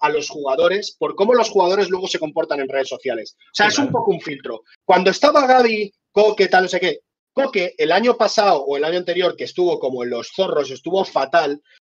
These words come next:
Speaker 1: Coque salió en redes sociales a pedir perdón, ¿vale? Y para mí no tiene que pedir perdón, porque yo no voy a dudar nunca de Coque.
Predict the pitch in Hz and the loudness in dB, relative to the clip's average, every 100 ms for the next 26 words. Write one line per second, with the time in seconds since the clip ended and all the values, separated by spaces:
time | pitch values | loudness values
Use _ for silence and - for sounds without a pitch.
0 | _ - 262 247 220 196 180 233 247 240 | _ -4 -2 2 2 4 6 4 6 2
1 | 220 196 - 214 208 180 - 156 240 269 | 2 -2 2 2 2 0 0 -2 -2 -6
2 | - 156 143 131 180 147 - _ _ _ | -4 -2 -2 -4 -4 -4 -4 _ _ _
3 | _ _ _ _ - 139 226 - _ _ | _ _ _ _ -6 0 0 0 _ _
4 | 160 156 165 147 196 311 262 247 277 269 | 0 2 4 2 4 4 4 4 2 2
5 | 208 170 151 123 151 254 208 147 135 127 | 2 2 0 -6 -2 0 0 -4 -4 -8
6 | - 156 185 240 220 196 180 185 220 185 | -8 -2 2 4 4 4 4 4 2 4
7 | 208 202 160 127 - 107 | 2 2 -2 -2 -6 -12